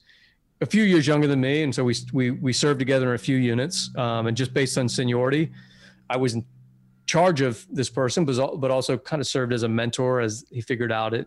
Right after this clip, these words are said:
how to navigate the seal teams. Um, he got out, and I think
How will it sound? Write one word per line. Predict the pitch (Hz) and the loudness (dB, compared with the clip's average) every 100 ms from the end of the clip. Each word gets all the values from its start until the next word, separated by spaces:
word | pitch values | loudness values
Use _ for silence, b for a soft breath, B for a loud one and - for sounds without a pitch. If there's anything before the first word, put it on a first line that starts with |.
| - | -6
how | 113 | -4
to | 107 | -2
navigate | 110 110 113 110 | -2 -2 -4 -6
the | - | -6
seal | - 110 | -4 -4
teams. | 113 117 131 - b b b - | -2 -4 -4 -8 b b b -4
Um, | 120 117 113 110 104 _ _ b _ _ _ _ _ | -2 0 -2 -4 -8 _ _ b _ _ _ _ _
he | 147 | 2
got | 151 147 | 4 6
out, | 139 151 - _ _ _ 170 - | 4 2 -8 _ _ _ -4 0
and | 196 165 | 4 4
I | 151 | 4
think | 190 180 196 - | 2 2 0 -4